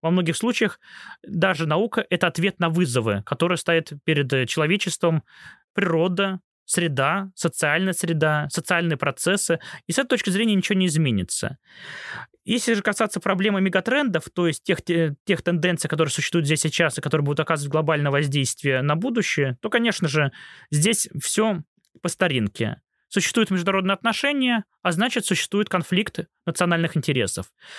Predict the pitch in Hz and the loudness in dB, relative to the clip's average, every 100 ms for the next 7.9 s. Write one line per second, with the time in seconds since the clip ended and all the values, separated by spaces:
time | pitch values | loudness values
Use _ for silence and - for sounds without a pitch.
0 | - - 208 202 - 214 202 - - 208 | -8 -2 0 0 0 0 0 -4 -2 0
1 | 180 - 202 240 311 202 - 180 160 156 | 0 -2 0 0 0 -2 0 0 2 0
2 | 170 156 143 175 - 160 160 160 147 156 | 2 0 0 -2 -2 0 2 0 0 0
3 | 143 220 190 143 120 135 117 98 - 104 | 2 2 2 2 0 0 0 0 -2 -6
4 | - - - 170 151 127 165 160 175 - | -8 -10 -2 0 2 0 0 2 0 -2
5 | - 139 - 262 311 180 135 - - - | -2 -4 0 0 2 0 -2 -8 -20 -20
6 | - - 285 240 175 190 247 240 - 196 | -8 -4 0 0 0 2 2 0 0 0
7 | 175 165 123 - - 113 95 101 | 2 2 0 -4 -2 0 0 -2